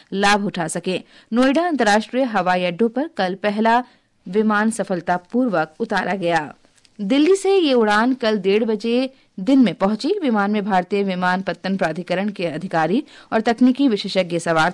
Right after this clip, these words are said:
थे। हवाई अड्डों की तैयारी के परीक्षण की दिशा में ये एक महत्वपूर्ण कदम था। सर्वोच्च न्यायालय के न्यायाधीश और राष्ट्रीय विविध सेवा प्राधिकरण के कार्यकारी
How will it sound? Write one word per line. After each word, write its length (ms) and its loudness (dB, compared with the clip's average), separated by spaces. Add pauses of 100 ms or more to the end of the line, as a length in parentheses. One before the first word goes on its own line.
थे। 100 0 (360)
हवाई 280 4
अड्डों 200 2
की 140 -4
तैयारी 400 2
के 160 0
परीक्षण 420 -4
की 160 -4
दिशा 320 -4
में 120 0
ये 220 0
एक 320 -2 (280)
महत्वपूर्ण 760 -2
कदम 260 0
था। 220 0 (720)
सर्वोच्च 500 0
न्यायालय 440 2
के 180 -6
न्यायाधीश 760 -2
और 300 2
राष्ट्रीय 600 0
विविध 400 0 (340)
सेवा 400 0
प्राधिकरण 600 2
के 240 0
कार्यकारी 640 2